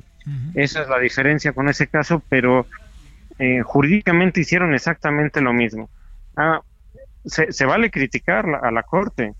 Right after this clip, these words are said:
Speaker 2: y decir: "No estamos de acuerdo", pero, pues, en este plano, ¿no? De,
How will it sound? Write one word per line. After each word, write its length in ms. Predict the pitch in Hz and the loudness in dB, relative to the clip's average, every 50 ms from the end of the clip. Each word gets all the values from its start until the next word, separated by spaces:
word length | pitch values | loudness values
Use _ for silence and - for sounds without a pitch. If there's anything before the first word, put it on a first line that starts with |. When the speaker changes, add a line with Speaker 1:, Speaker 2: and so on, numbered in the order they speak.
| - - | -12 -6
Speaker 2:
y 80 | 123 123 | -4 -2
decir: 320 | 123 117 - - 147 143 | -2 -2 0 -2 0 2
"No 120 | 139 143 139 | 2 0 0
estamos 320 | - - 151 143 135 113 | 0 0 0 0 0 0
de 60 | 110 | -2
acuerdo", 840 | 107 - - 151 160 170 170 160 143 156 156 151 151 151 147 147 131 - - - - - | -4 -2 0 2 2 4 2 2 0 0 0 0 0 0 -2 -4 -8 -14 -20 -20 -8 -4
pero, 180 | 131 117 117 110 | -2 -2 -2 -2
pues, 200 | - 113 107 - | -4 -8 -4 -4
en 100 | 113 123 | -2 -2
este 220 | 151 156 - 170 135 | -2 -2 -2 -4 -2
plano, 400 | - 147 175 202 190 156 113 101 | 0 0 0 0 0 -2 -4 -6
¿no? 240 | 107 131 180 165 | -4 -6 -6 -4
De, 100 | 135 110 | -4 -6